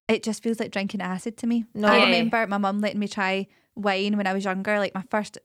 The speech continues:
Speaker 1: gulp of wine, and I spewed, and I've never liked it. And I really want to be as, um, sophisticated as everyone else, but I can't do it.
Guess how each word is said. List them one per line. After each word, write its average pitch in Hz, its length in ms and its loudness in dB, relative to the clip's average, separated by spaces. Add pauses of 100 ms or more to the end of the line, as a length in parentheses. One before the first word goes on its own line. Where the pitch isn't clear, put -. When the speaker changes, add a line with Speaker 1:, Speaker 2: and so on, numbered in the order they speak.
Speaker 1:
gulp 196 320 -2
of 196 120 -2
wine, 196 440 0
and 190 120 -2
I 180 80 -4
spewed, 190 520 -6 (520)
and 202 140 2
I've 185 120 -2
never 202 280 0
liked 190 280 -6
it. 208 140 -2 (160)
And 196 120 -2
I 196 40 0
really 220 220 0
want 220 180 -2
to 214 80 -4
be 196 160 -2
as, 185 260 -4 (100)
um, 190 280 -2
sophisticated - 680 -8
as 202 60 -6
everyone 190 200 -4
else, 196 180 -4
but - 100 -12
I - 40 -16
can't 185 260 -6
do 165 60 -8
it. 170 180 -6